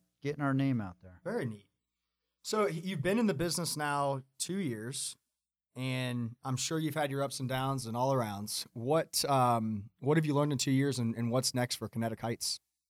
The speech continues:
Speaker 1: What have we learned in two years and what's next? Um, we've learned that when we're tucked in back where we are, we need to figure out a way to stand out on Province Road and wave at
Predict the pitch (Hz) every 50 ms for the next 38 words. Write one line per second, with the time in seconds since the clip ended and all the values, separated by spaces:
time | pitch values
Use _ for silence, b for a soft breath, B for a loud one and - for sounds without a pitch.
0 | _ _ _ _ - b b b b b b b b b b b b _ _ _
1 | - 135 151 160 147 160 156 143 135 139 135 127 131 127 139 147 151 156 156 143
2 | 143 139 127 - - 147 143 139 143 139 131 - 131 123 120 120 131 123 - -
3 | 131 123 113 104 98 - - - - - - - 123 123 123 117 117 117 117 113
4 | 113 113 113 _ - 139 123 147 151 151 147 127 135 139 147 147 147 147 147 143
5 | 139 127 110 123 131 123 120 120 117 107 _ _ - - 131 117 131 127 127 127
6 | 120 117 - - - 147 139 - _ - 135 135 131 127 120 117 123 120 120 _
7 | - 123 120 117 117 117 113 110 113 120 123 127 131 131 123 120 117 117 113 117
8 | 107 - - - - 117 107 110 107 107 107 104 107 107 104 101 - - - 107
9 | 107 104 104 101 98 95 - - 107 104 101 101 98 98 - 101 101 95 95 90
10 | 98 98 98 101 - 92